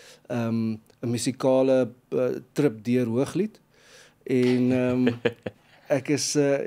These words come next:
Speaker 1: ja, dit is vir my, ehm, so lekker om te kan, jy weet, werk aan iets. Ek was nogal vir 'n lang ruk in Israel gewees met die skryf daarvan, maar die musiek bly altyd daar.
Speaker 2: Mm.
Speaker 1: Ehm, en dis wat so lekker is van musiek. Jy het altyd,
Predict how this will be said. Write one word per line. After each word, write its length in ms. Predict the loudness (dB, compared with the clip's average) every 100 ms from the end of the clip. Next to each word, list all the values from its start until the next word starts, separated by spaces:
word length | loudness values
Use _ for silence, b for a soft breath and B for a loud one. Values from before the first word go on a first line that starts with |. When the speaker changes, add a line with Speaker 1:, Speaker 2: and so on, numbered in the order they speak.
| -2
Speaker 1:
ja, 260 | 2 2 2
dit 160 | -2
is 120 | -6
vir 100 | -4 -2
my, 140 | 2 2
ehm, 300 | 2 2 -2 -6 _ -20 B B
so 300 | -6 4 4
lekker 340 | 6 2 2 0
om 160 | 0
te 100 | -2
kan, 420 | -2 0 0 -2 -6 b b
jy 80 | -2
weet, 160 | -2 -2 -12
werk 480 | -2 2 2 2 0
aan 120 | 2
iets. 420 | 0 0 -4 -6 -6
Ek 160 | -6 -2
was 200 | -4 -4
nogal 400 | -4 -2 0 -2
vir 180 | -2 0
'n 60 | 0
lang 220 | 0 0
ruk 180 | -2 -2
in 100 | -4
Israel 320 | -4 -4 -4
gewees 320 | -2 -2 -2
met 80 | -2
die 80 | -4
skryf 360 | -2 0 -2 0
daarvan, 440 | -4 -2 -8 -8 B B B B
maar 120 | 0
die 100 | 2
musiek 320 | 2 0 0
bly 120 | 0 0
altyd 320 | 0 -4 -4
daar. 240 | -4 -6 -12 _ b
Speaker 2:
Mm. 260 | -10 -8 -6
Speaker 1:
Ehm, 480 | -2 0 0 -2 -4 -4
en 140 | -2
dis 180 | 0 0
wat 140 | -2
so 100 | 0
lekker 260 | -2 -2 -6
is 100 | -6
van 120 | -6
musiek. 260 | -6 -6 -4
Jy 60 | -4
het 120 | -2
altyd, 380 | -4 -2 -6